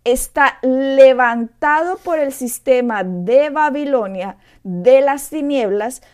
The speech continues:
para ser manejado a través del amor al dinero. Cuando una persona nace de nuevo, que está dejando el sistema de las tinieblas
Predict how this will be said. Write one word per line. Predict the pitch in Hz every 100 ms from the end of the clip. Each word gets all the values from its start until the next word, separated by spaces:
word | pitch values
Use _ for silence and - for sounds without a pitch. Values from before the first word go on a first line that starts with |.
| _
para | - 254 233 226 214 208 -
ser | - - - 339 349 311 247 269 - -
manejado | 226 240 226 233 262 311 269 214 220 -
a | 226 226
través | 254 233 220 240 233 240 -
del | 226 240
amor | 226 214 214 202 196 _
al | - 208 196
dinero. | 208 190 - - _ _ _ _ _ _ _ -
Cuando | 311 285 269 269
una | 349 403 403
persona | 370 285 285 277 220 -
nace | 220 220 226 240 302 370 392 - 381 330
de | 254 247
nuevo, | 240 233 208 156 196 302 _ _ _ _ _ _ _
que | 285
está | 254 - 277
dejando | 269 311 302 294 262 214 - _ -
el | 277 247
sistema | - - 262 226 - - 320 302 339 359 370 - _ _ _
de | 214 208 254 269 277 277 _
las | 269 277 -
tinieblas | 330 294 277 208 208 233